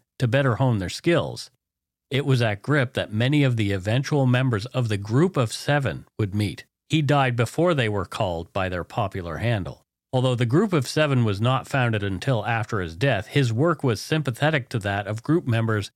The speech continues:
A Y Jackson, Frederick Varley, and Arthur Lismer. These artists shared an appreciation for rugged, unkempt natural scenery and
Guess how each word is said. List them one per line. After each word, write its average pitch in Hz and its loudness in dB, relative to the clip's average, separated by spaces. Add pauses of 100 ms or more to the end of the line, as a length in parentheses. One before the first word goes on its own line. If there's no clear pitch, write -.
A 139 4
Y 147 2
Jackson, 120 0 (280)
Frederick 117 0
Varley, 110 0 (160)
and 117 -2
Arthur 127 0
Lismer. 120 0 (320)
These 160 2
artists 113 -2
shared 120 0
an 107 0
appreciation 123 0
for 104 -4
rugged, 104 -2 (100)
unkempt 139 0
natural 123 -2
scenery 117 0
and 113 -2